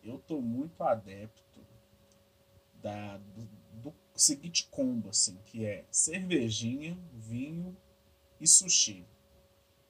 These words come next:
Então eu vou no sushi, tá?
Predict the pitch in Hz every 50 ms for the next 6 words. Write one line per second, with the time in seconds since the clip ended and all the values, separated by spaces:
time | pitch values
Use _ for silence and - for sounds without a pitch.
0 | _ _ _ - 117 110 - _ - 120 120 120 127 131 131 139 135 120 117 127
1 | 131 143 - - - 165 - - - 110 - - - _ _ _ - - _ _
2 | _ _ _ _ _ _ - - - -